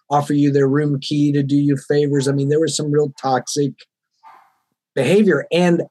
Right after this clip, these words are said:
I felt like I had no power in that, because if I reported them, they could blackball me. You know, they could cause me all kinds of problems in competition. And, and of course, I was a young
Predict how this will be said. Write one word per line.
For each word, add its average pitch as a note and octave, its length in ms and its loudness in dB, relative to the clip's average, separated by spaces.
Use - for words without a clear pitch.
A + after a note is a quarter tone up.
I E3 300 2
felt D#3+ 260 0
like C#3+ 160 -2
I C#3 80 -2
had C#3+ 180 -2
no C3+ 180 0
power F#3+ 540 2
in B2 160 0
that, A#2+ 340 -4
because C#3+ 280 0
if C3+ 160 2
I C#3 80 0
reported C#3 640 2
them, C3 240 0
they B2+ 100 0
could A#2 180 -6
blackball B2 560 -2
me. C#3 300 -4
You D#3 140 0
know, C#3+ 300 0
they C#3+ 140 2
could C3+ 400 -2
cause C3+ 240 -2
me C3+ 80 0
all D3+ 120 2
kinds C#3 260 -4
of A2+ 140 -10
problems B2 400 -2
in A#2+ 140 -2
competition. C3 800 -4
And, C3 600 0
and F3+ 80 2
of E3+ 80 0
course, E3 260 0
I D#3 100 2
was D3+ 180 0
a C#3 80 0
young C3 640 -2